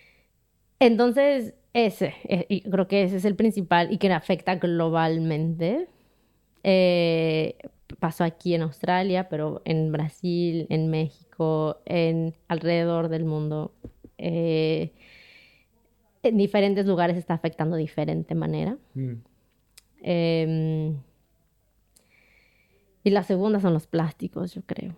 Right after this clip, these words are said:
Speaker 1: Las plásticos
Speaker 2: Plástico es
Speaker 1: que
Speaker 2: una gran
Speaker 1: contaminan
Speaker 2: dependencia.
Speaker 1: y, eh, nos afectan nuestra salud y afectan la salud de todos los otros organismos que habitan en este planeta.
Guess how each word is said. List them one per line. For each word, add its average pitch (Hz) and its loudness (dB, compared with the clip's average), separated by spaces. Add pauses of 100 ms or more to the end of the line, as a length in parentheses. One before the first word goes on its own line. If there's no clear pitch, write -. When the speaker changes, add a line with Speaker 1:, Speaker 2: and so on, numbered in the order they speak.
(760)
Speaker 1:
Las 160 -6 (280)
plásticos 170 -4
Speaker 2:
Plástico 139 -10
es 110 -10
Speaker 1:
que 170 0
Speaker 2:
una 165 0
gran 160 -2
Speaker 1:
contaminan 180 2
Speaker 2:
dependencia. 175 -2
Speaker 1:
y, 165 0
eh, 120 -6
nos 165 -6
afectan 175 -6
nuestra 170 -6
salud 160 -2
y 160 -2
afectan 165 -8
la 170 -6
salud 170 -6
de 170 -4
todos 160 -6
los 165 -8
otros 175 -10 (180)
organismos 170 -6
que 170 -8 (340)
habitan 170 -2 (140)
en 175 -4
este 165 -10
planeta. 175 -8